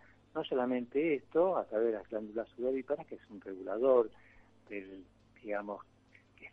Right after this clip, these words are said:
filtra, ¿no?, la cantidad de líquidos y de, y de elementos, eh, como electrolitos, como sodio, cloruro, potasio y demás. Cuando uno aumenta la actividad física, ya también, bueno, el estímulo del, del simpático, o sea, del, del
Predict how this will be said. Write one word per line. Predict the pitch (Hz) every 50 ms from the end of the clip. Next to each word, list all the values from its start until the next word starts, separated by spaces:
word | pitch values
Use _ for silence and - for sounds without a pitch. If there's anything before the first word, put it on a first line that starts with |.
| - -
filtra, | 143 135 135 117 104 - - 107
¿no?, | 95 110 117
la | 120 110 95
cantidad | - 104 95 92 - - 110 107
de | 104
líquidos | 101 104 113 110 - - 117 113 110 110 104 - -
y | 107 98 95 98
de, | 95 95 95 95 - 120
y | 107 104
de | 98 101
elementos, | 98 101 98 104 113 120 123 117 - 113 104 101 - - - -
eh, | - 98 95 95 95 92 - - -
como | - 101 95 98 95 98 98 98
electrolitos, | 98 101 98 - - 101 98 104 139 131 - - 104
como | - - - - 101 -
sodio, | - - 120 113 110 110 110 107 104 104 95 - - -
cloruro, | - 101 104 117 113 110 110 107 107 107 104 98 - - -
potasio | 101 101 - - 110 107 - - -
y | 117
demás. | 143 147 127 113 113 117 - - - - - - - - - - - -
Cuando | - 120 127 151
uno | 170 156
aumenta | 143 135 143 170 175 143 113 -
la | 113 110
actividad | 107 - - 123 127 131 127 -
física, | - 175 170 - - 180 - - 247
ya | - 135 127
también, | - 123 117 117 117 131 143 139 - - - - - - - - - - - -
bueno, | 139 156 147 117
el | 107 104
estímulo | 104 - - - - 131 139 143 131 120 113
del, | 110 107 107 104 101 98 101 95
del | 98 104 104 95 98 101 - -
simpático, | 117 117 113 - 139 131 131 - 113 101 - - 104
o | 95
sea, | - - - 104 101
del, | 98 90 92
del | 98 98